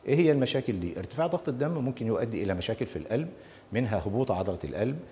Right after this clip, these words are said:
منها، آه، أمراض الشريان التاجي، جلطة، آه، القلب، ممكن يؤثر على ال-، على ال-، الأعصاب والمخ، فممكن يؤدي إلى جلطة المخ أو نزيف بالمخ، بيؤثر على شبكية العين، بيؤثر على الكلى، ممكن يؤدي إلى مرض الفشل الكلوي،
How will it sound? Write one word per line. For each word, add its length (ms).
منها، 720
آه، 120
أمراض 240
الشريان 380
التاجي، 540
جلطة، 300
آه، 300
القلب، 380
ممكن 220
يؤثر 340
على 460
ال-، 480
على 160
ال-، 300
الأعصاب 560
والمخ، 380
فممكن 380
يؤدي 300
إلى 140
جلطة 340
المخ 360
أو 140
نزيف 440
بالمخ، 320
بيؤثر 340
على 140
شبكية 460
العين، 360
بيؤثر 440
على 160
الكلى، 300
ممكن 300
يؤدي 520
إلى 360
مرض 200
الفشل 360
الكلوي، 460